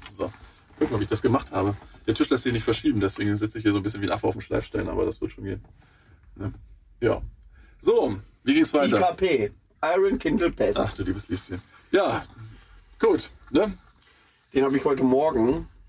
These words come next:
Speaker 2: hab ich, äh, dem Langhaarigen von den dreien.
Speaker 1: <laughs> Sonst nur Glatzen.
Speaker 2: Weil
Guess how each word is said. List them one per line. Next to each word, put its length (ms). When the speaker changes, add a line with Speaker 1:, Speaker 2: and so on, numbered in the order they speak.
Speaker 2:
hab 140
ich, 240
äh, 380
dem 440
Langhaarigen 560
von 160
den 120
dreien. 440
Speaker 1:
<laughs> 140
Sonst 220
nur 80
Glatzen. 420
Speaker 2:
Weil 240